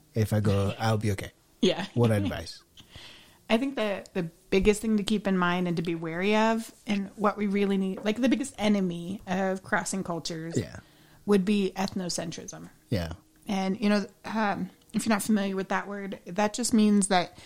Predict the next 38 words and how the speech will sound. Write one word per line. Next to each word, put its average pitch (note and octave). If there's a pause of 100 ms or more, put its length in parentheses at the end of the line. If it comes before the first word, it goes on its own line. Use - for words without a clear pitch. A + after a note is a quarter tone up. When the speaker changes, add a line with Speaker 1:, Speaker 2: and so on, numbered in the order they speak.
(320)
Speaker 2:
when A3
you G3+
enter A3+
into G3 (240)
someplace G3+
else, F3+
that F#3+
y-, G#3
you G#3
have G3+
a, F#3 (380)
um, F#3 (1000)
a, F#3 (540)
a G3
thinking G3
that F3+
your G#3+
way F3 (220)
is F3+
better F3+
than E3+
another F#3
person's -
ways C2
or G3+
another G3
culture, -
right? E3
Like, E3
so F#3
it's, -
it's F#3
larger F3
than F3
just F3
individuals. -
Speaker 1:
Yeah. A2 (400)
Speaker 2:
Um, F#3